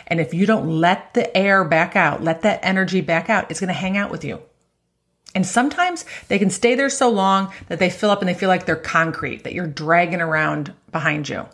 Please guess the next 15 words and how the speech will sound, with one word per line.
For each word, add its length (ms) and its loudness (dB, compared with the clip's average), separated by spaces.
if 140 2
they 100 2
don't 220 0
pop. 320 -2
I 60 -4
see 180 -2
this 180 -2
so 140 0
often 220 0
with 80 -4
people 180 0
when 100 0
they 120 0
resist 720 0
emotions. 880 0